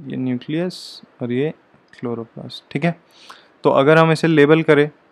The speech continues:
तो सबसे पहले ये क्या है आपके? एपिडर्मल लिख लीजिए, एपिडर्मल सेल, ठीक है? और अगर हम इनकी बात करें तो ये क्या है भाई?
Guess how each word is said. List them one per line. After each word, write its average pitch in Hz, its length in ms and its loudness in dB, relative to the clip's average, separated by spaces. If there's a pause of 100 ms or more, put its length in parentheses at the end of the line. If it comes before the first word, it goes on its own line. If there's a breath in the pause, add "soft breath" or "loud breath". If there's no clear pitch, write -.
(160)
तो 139 60 -4
सबसे 131 340 -2
पहले 151 220 4
ये 147 180 0
क्या 147 180 0
है 147 120 2
आपके? 151 340 -2 (480)
एपिडर्मल 139 560 -2
लिख 131 220 -4 (100)
लीजिए, 127 220 -10
एपिडर्मल 127 580 -4
सेल, 131 240 -10 (760)
ठीक 135 140 -6
है? 147 100 -6 (1200 soft breath)
और 127 260 2
अगर 139 300 0
हम 151 180 0
इनकी 147 360 -2
बात 156 280 2
करें 151 300 2
तो - 160 -6
ये 131 280 0
क्या 147 220 0
है 143 140 -2
भाई? 143 240 -6